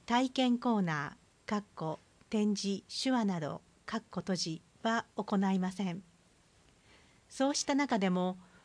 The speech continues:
心は密に、with笑顔をテーマに、コロナ禍でもできることを模索し、力強く作り上げた作品の数々を展示します。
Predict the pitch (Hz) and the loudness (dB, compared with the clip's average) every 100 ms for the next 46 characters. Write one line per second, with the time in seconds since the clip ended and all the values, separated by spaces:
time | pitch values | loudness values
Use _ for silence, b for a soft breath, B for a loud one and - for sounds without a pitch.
0 | B - 196 269 269 240 185 180 170 156 | B -8 2 4 4 2 2 0 -2 -4
1 | 156 - - 190 214 233 214 226 - 202 | -6 -8 -6 0 2 2 -2 -4 -2 0
2 | 175 160 170 _ _ - 226 247 - 254 | 0 -2 -8 _ _ -2 0 0 0 4
3 | 233 202 185 185 B B B B _ - | 4 4 2 0 B B B B _ -4
4 | 214 247 285 294 285 247 208 180 - 208 | 0 0 0 0 2 2 2 0 -2 -2
5 | 202 180 220 202 170 165 170 - - - | 0 -2 0 2 2 -2 -6 -6 -4 -4
6 | 175 - b b b b - 262 269 277 | -6 -8 b b b b -6 0 2 2
7 | 277 269 220 190 - - 196 214 202 185 | 2 2 0 -4 -6 -4 0 2 0 0
8 | 160 - - 180 - 208 233 220 226 202 | -2 -4 -8 -8 -4 0 2 2 2 0
9 | - 254 269 254 196 185 180 185 170 170 | -4 -4 -2 0 2 0 2 0 0 -2
10 | - 165 185 - - | -2 -2 -4 -8 -18